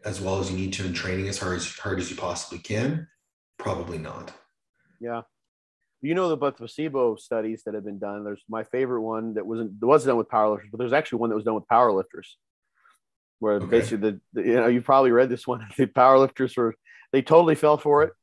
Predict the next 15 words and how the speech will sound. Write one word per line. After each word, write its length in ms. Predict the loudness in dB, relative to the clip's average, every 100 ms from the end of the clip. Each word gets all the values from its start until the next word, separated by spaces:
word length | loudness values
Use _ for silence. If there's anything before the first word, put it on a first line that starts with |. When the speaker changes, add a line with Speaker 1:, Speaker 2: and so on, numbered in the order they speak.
| _
Speaker 2:
just 160 | -14 -6
like 180 | -6 -4
in 80 | 0
the 80 |
others. 180 | 0 0
I 40 | -2
can't 120 | -2
remember 140 | 2
all 100 | 2
the 80 | 2
details 380 | -4 0 -2 0
of 60 |
that 160 | -4 -4
study, 320 | -2 0 0
but 180 | -2 -4